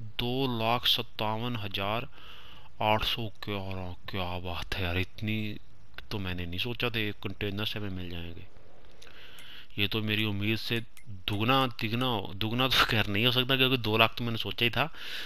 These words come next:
लेकिन मतलब फिर भी यार बड़ा price है यार। अभी तो मेरा दिल कर रहा है एक container और भेज दूँ भर के। अ, लेकिन नहीं, चलो छोड़ो यार, लालच बुरी बला है, क्या फ़ायदा।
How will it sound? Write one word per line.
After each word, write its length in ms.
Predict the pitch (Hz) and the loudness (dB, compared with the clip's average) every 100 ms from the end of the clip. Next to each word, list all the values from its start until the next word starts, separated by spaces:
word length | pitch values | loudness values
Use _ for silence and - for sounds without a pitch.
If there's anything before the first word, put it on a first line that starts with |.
| - - | -4 0
लेकिन 220 | 117 120 | 2 2
मतलब 220 | 110 113 | 2 0
फिर 220 | 110 113 | 0 -2
भी 180 | 104 117 | 2 4
यार 100 | 104 | 4
बड़ा 440 | 98 - 90 90 90 | 2 -4 -4 -2 -2
price 380 | - 98 95 | 0 -2 0
है 100 | 107 | -2
यार। 160 | 113 120 - - - - - - - - | -4 -4 -6 -6 -6 -6 -6 -6 -6 -4
अभी 140 | 107 | -2
तो 80 | 117 | 2
मेरा 120 | 120 | 2
दिल 180 | 107 107 | 2 0
कर 120 | 110 | 0
रहा 80 | 110 | 4
है 60 | 110 | 4
एक 100 | - | 2
container 360 | 101 98 98 | 0 2 2
और 160 | 95 92 | -2 -2
भेज 220 | 101 104 | 0 0
दूँ 160 | 104 101 | 0 -2
भर 140 | 90 | -2
के। 100 | 92 | -4
अ, 1500 | 95 - - - - - - - - - - 110 107 107 104 | -6 -6 -8 -8 -8 -8 -8 -8 -8 -8 -4 -2 0 0 0
लेकिन 260 | 104 107 | 0 0
नहीं, 160 | 104 101 | 2 0
चलो 220 | - 95 | 0 0
छोड़ो 300 | - 95 95 | 0 4 6
यार, 160 | 92 87 | 6 4
लालच 360 | 87 87 90 95 | 0 -2 -2 -4
बुरी 200 | 98 101 | -2 0
बला 260 | 101 101 | 4 6
है, 120 | 107 | 6
क्या 200 | 110 117 | 6 4
फ़ायदा। 340 | 104 107 113 | 4 0 0